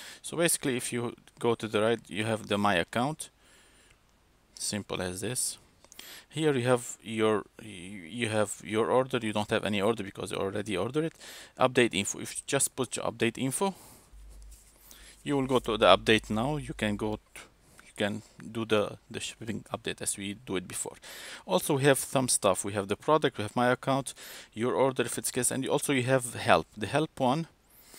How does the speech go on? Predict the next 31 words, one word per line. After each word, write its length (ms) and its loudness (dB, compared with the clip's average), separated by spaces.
it 160 -14
will 80 0
give 240 -2
you 80 4
many, 400 4
many, 220 0
if 240 -6
you 80 -2
have 160 0
some 240 4
futures 500 0
product 540 0
contact, 560 2
if 200 -10
you 120 0
have 260 2
email, 380 4
My 200 6
Account, 380 2
all 140 -4
this 120 0
information, 600 0
you 60 -6
can 200 0
get 180 2
it. 140 -10
So 240 0
let's 300 4
go 160 0
like, 420 4
um, 380 2